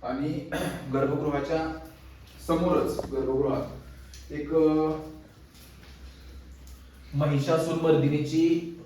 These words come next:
अ, तू महिषासूर मर्दिनीची मूर्ती आहे बघू शकता. अ, देवीच्या पायाखाली हा महिषासूर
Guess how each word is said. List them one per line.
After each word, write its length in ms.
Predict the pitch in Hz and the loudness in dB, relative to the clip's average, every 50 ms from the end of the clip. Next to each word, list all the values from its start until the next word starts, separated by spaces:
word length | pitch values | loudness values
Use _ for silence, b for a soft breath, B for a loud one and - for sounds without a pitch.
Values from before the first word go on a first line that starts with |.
| - 131 | -10 -4
अ, 40 | 131 127 127 127 131 127 - - - - | 0 0 2 2 0 -2 -4 -6 -8 -6
तू 60 | 147 | -2
महिषासूर 520 | 139 143 139 131 123 135 143 139 - 156 151 | 0 2 2 2 2 2 0 -2 -2 -2 -2
मर्दिनीची 480 | 151 147 139 135 135 135 135 135 135 | 0 0 0 2 2 2 2 2 2
मूर्ती 340 | 151 147 139 131 - - 143 | 2 0 0 -2 -2 0 2
आहे 240 | 139 - 220 - - - - B B B B B B B B B - 131 | 2 2 2 -2 -4 -6 -8 B B B B B B B B B -2 2
बघू 260 | 131 135 135 135 135 | 4 6 6 6 4
शकता. 300 | 151 151 131 135 127 123 135 - - B B B B B B B B B B - - | 2 0 -2 -2 -2 -2 -2 -2 -4 B B B B B B B B B B -4 0
अ, 420 | 123 123 127 131 131 131 135 131 | 2 4 4 4 4 6 6 6
देवीच्या 380 | 139 156 156 156 151 135 175 175 | 8 8 8 8 6 4 2 0
पायाखाली 720 | - 170 160 160 156 160 156 151 147 135 131 123 117 - - - - - | 0 2 2 4 4 2 2 2 2 2 2 0 -2 -4 -6 -8 -10 -10
हा 420 | - 135 131 131 131 135 135 143 147 | -6 -4 -2 0 0 0 0 0 0
महिषासूर 600 | 147 143 135 135 135 139 - - - - 170 170 | 2 4 4 4 4 2 2 2 4 6 6 6